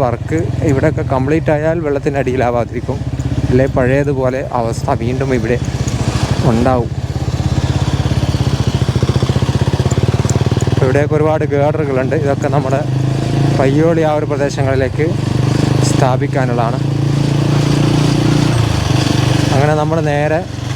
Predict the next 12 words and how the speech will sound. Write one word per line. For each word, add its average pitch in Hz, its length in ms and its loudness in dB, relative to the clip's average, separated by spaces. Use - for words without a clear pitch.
പയ്യോളി 185 640 2
ഹൈസ്കൂളിൻ്റെ 151 680 0
ഫ്രണ്ടിലാണ് 143 580 2
എത്തിയിരിക്കുന്നത്. 120 460 0
ഇവിടെയൊക്കെ 139 400 2
പഴയ 165 180 2
ദേശീയപാത 151 600 0
അതേപോലെ 139 380 0
തന്നെയാണുള്ളത്. 127 540 0
സർവീസ് 139 440 2
റോഡിൻ്റെ 160 340 0
വർക്ക് 135 240 -2